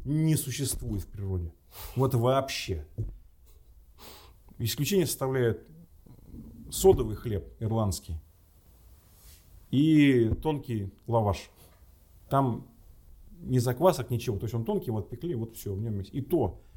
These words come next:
в одном грамме муки, обыкновенной муки, в одном грамме содержится до миллиона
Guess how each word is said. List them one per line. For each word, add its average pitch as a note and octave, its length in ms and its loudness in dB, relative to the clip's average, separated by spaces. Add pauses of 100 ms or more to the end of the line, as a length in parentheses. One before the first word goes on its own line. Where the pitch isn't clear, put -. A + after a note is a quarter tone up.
(280)
в A2+ 100 0
одном C#3+ 260 4
грамме B2+ 240 2
муки, A3 460 -4 (180)
обыкновенной A2 560 -2
муки, G2+ 340 -4 (100)
в A#2 60 -8
одном A#2 200 0
грамме G#2+ 220 0
содержится C#3 400 0
до B2+ 200 4
миллиона C#3 720 0